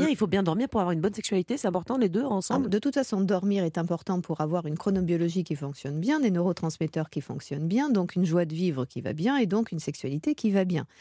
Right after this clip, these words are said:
Speaker 1: Euh, ce n'est pas nécessairement parce que je dors que j'ai une bonne sexualité, mais si je dors mal, je vais, ça va
Speaker 2: Ça
Speaker 1: se
Speaker 2: peut
Speaker 1: mettre
Speaker 2: nuire à ma libido et à
Speaker 1: ça
Speaker 2: ma
Speaker 1: va nuire à
Speaker 2: sexualité.
Speaker 1: tout et du coup à ma libido potentiellement.
Speaker 2: Jimmy ?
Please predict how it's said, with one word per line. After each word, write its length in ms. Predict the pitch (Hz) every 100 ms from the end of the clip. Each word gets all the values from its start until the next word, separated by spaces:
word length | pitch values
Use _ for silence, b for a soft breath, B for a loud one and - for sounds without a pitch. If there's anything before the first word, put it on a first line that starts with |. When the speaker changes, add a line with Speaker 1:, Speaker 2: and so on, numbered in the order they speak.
| B B B 131
Speaker 1:
Euh, 160 | 123
ce 160 | 135 127
n'est 100 | 123
pas 260 | 127 180 170
nécessairement 840 | 143 151 - 156 - 151 196 226
parce 320 | - 196 -
que 100 | 185
je 120 | 180 180
dors 180 | 175
que 80 | 147
j'ai 60 | 147
une 100 | 147
bonne 160 | 143
sexualité, 520 | 151 143 - 156 294 311
mais 120 | 180
si 220 | - 247
je 60 | 202
dors 200 | 165 160
mal, 280 | 196 294 240
je 200 | 185 202
vais, 200 | 208 180 - 156
ça 180 | - 160
va 140 | 151
Speaker 2:
Ça 100 | 160
Speaker 1:
se 40 | 175
Speaker 2:
peut 60 |
Speaker 1:
mettre 160 | 156 170
Speaker 2:
nuire 220 | 233 226
à 60 | 196
ma 100 | 185
libido 340 | 165 156 214
et 60 | 220
à 40 |
Speaker 1:
ça 80 | 190
Speaker 2:
ma 60 | 190
Speaker 1:
va 0 | 208
nuire 180 | 262
à 60 | 196
Speaker 2:
sexualité. 160 | - -
Speaker 1:
tout 260 | 294 370
et 80 | 233 165 151
du 100 | 196
coup 200 | - 262
à 60 | 214
ma 120 | 170
libido 360 | 160 156 156 233
potentiellement. 640 | 185 165 - 156 135 - - -
Speaker 2:
Jimmy ? 280 | 185 226